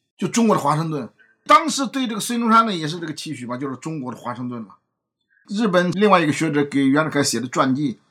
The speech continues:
那多年前中文出版的，其实就是国际社会都对袁世凯的期许，就是中国的华盛顿。那中国的华盛顿是什么呢？引领国家建构一个好的政治制度，之后成为真正的国父嘛，就成为国父群体的一部分。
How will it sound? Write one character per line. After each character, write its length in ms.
那 100
多 160
年 140
前 180
中 180
文 320
出 240
版 220
的， 100
其 240
实 180
就 260
是 180
国 200
际 120
社 200
会 100
都 140
对 140
袁 180
世 60
凯 180
的 80
期 260
许， 160
就 100
是 100
中 220
国 120
的 60
华 200
盛 160
顿。 160
那 100
中 180
国 80
的 80
华 140
盛 100
顿 120
是 40
什 100
么 80
呢？ 80
引 420
领 200
国 200
家 160
建 400
构 120
一 40
个 100
好 260
的 80
政 240
治 60
制 160
度， 180
之 240
后 160
成 240
为 120
真 280
正 120
的 80
国 240
父 260
嘛， 140
就 100
成 140
为 80
国 160
父 80
群 180
体 120
的 80
一 40
部 160
分。 160